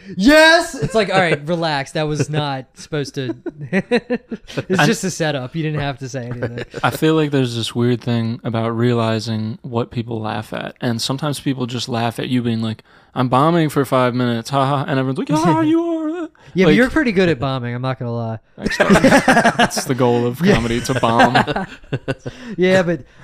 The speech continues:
Speaker 1: I've, I'm finally, like, not, I feel like I'm finally, like, not getting as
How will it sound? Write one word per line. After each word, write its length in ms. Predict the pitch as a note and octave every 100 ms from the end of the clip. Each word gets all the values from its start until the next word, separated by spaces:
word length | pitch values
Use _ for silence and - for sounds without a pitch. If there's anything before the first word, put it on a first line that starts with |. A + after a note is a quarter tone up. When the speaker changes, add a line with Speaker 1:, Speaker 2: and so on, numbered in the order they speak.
| C#3+ - - -
Speaker 1:
I've, 200 | E3+ E3+
I'm 180 | C#3+ F3
finally, 640 | - - F#3 G3+ A3+ G#3 E3+
like, 360 | D3+ - -
not, 480 | D#3 C#3+ C#3+ C#3 C3
I 120 | C3 D3+
feel 220 | - E3+
like 120 | D#3
I'm 120 | D3
finally, 460 | C#3 D3+ D3 D3 C#3+
like, 200 | C3+ B2+
not 300 | B2+ C3 B2+
getting 340 | C3+ C#3 C3 A#2
as 320 | B2+ C3